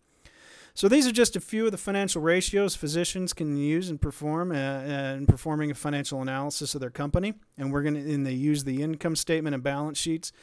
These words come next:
uh, provided to them by their accountants and office managers. These ratios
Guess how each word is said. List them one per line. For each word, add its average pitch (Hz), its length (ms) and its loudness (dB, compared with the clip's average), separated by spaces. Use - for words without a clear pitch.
uh, 127 240 -6
provided 147 440 0
to 147 80 0
them 135 160 -2
by 143 180 2
their 160 140 4
accountants 143 420 -4
and 127 100 -8
office 117 320 -10
managers. 127 460 -8
These 160 200 2
ratios 196 560 4